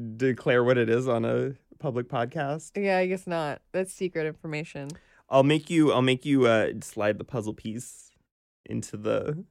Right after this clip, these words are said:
Speaker 1: to prove you're not a robot.
Speaker 2: Oh, the captcha.
Speaker 1: Mm-hmm.
Speaker 2: Captcha.
Speaker 1: Um, yeah, we should probably have a safe word, right?
Speaker 2: A safe word. Oh, like a, like a, like a password. Like
Speaker 1: Yeah.
Speaker 2: a, yeah.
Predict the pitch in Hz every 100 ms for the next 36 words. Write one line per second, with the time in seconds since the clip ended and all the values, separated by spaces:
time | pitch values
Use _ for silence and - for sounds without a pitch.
0 | _ _ _ - 139 131 117 120 120 113
1 | 123 117 120 - _ _ _ _ _ 175
2 | 170 160 180 - - - 165 _ 202 185
3 | 110 104 98 98 - _ - - - -
4 | - - 139 143 147 165 220 226 185 247
5 | 403 - 240 220 151 127 113 110 127 143
6 | 147 143 175 240 - _ _ _ _ _
7 | - 254 262 240 240 - - _ _ -
8 | 180 196 190 196 175 175 180 180 170 -
9 | - 170 156 190 180 - - 117 120 80
10 | 90 98 _ _ _ _ _ _ _ -
11 | 226 151